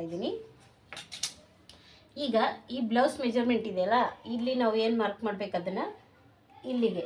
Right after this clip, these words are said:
ನಾನು ಇಲ್ಲಿ ಕಟ್ ಮಾಡ್ತೀನಲ್ಲ, ಅದಕ್ಕೆ ಇಲ್ಲಿಂದ ನಾನು ನೋಡಿ ಎರಡು ಕಾಲು ಇಂಚ್ಗೆ ಈ ಥರ ಒಂದು ಮಾರ್ಕ್ ಮಾಡ್ತಾ ಇದ್ದೀನಿ. ಎರಡು ಕಾಲು ಇಂಚ್, ಎರಡು ಕಾಲು ಇಂಚ್ಗೆ ಒಂದು ಮಾರ್ಕ್ ಮಾಡ್ಕೊಂಡಿದ್ದೀನಿ.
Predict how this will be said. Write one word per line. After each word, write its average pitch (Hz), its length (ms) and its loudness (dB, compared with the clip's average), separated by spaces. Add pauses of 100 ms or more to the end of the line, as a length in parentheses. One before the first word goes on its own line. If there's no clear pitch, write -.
ನಾನು 233 220 4
ಇಲ್ಲಿ 240 160 2 (260)
ಕಟ್ 220 240 0
ಮಾಡ್ತೀನಲ್ಲ, 226 480 0 (160)
ಅದಕ್ಕೆ 185 320 -8 (240)
ಇಲ್ಲಿಂದ 262 360 0 (140)
ನಾನು 180 240 -2 (1700)
ನೋಡಿ 226 200 -2 (680)
ಎರಡು 254 200 4 (140)
ಕಾಲು 226 240 6
ಇಂಚ್ಗೆ 208 340 -8
ಈ - 100 -2
ಥರ 208 80 4 (100)
ಒಂದು 196 160 -4
ಮಾರ್ಕ್ 175 280 -4
ಮಾಡ್ತಾ 165 280 -6
ಇದ್ದೀನಿ. 165 260 -6 (840)
ಎರಡು 226 200 2 (140)
ಕಾಲು 190 260 4
ಇಂಚ್, - 220 -6 (720)
ಎರಡು 226 200 4 (120)
ಕಾಲು 214 220 4
ಇಂಚ್ಗೆ 196 340 0
ಒಂದು 214 180 0
ಮಾರ್ಕ್ 185 280 -4
ಮಾಡ್ಕೊಂಡಿದ್ದೀನಿ. 170 580 -6